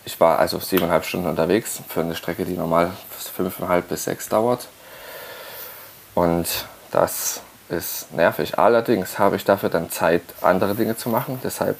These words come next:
ist es nicht ganz so nervig wie vielleicht für jemanden, der eben nur dreimal im Jahr fährt und dann einfach nur ankommen will.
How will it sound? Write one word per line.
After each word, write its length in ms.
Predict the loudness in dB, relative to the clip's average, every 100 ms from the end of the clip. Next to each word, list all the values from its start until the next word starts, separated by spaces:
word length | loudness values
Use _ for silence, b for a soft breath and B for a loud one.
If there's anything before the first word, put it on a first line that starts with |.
| -4
ist 140 | -4 -4
es 140 | -6
nicht 160 | -6 2
ganz 220 | 2 2
so 60 | 2
nervig 340 | 2 0 -2
wie 120 | -2
vielleicht 540 | 0 2 2 0 -10 -14 -20 -20 -20 -16 -8
für 120 | -4
jemanden, 400 | 2 4 4 4
der 140 | 4 4
eben 140 | 4
nur 120 | 0
dreimal 320 | 2 4 4 2
im 60 |
Jahr 100 | 0
fährt 320 | 4 4 4 2
und 100 | 0
dann 100 | 2
einfach 220 | 0 0
nur 140 | 0
ankommen 340 | 0 0 0 2
will. 180 | 0